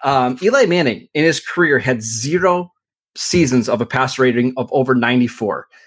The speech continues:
In the history of the N F L, there's been ninety-two quarterbacks that have had a passer rating over ninety-four.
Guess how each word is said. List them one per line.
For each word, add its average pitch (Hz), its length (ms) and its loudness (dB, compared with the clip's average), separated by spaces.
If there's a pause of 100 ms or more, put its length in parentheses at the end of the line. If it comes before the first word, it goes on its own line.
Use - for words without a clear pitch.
(320)
In 160 120 2
the 156 80 0
history 226 520 -2
of 180 80 0
the 170 120 -2
N 156 120 0
F 139 120 -2
L, 156 140 4
there's 123 160 2
been 143 260 0
ninety-two 208 600 0
quarterbacks 139 640 0
that 147 100 -2
have 131 140 -2
had 139 180 0
a 131 40 2
passer 139 360 -2
rating 131 300 0
over 135 260 0
ninety-four. 123 640 -2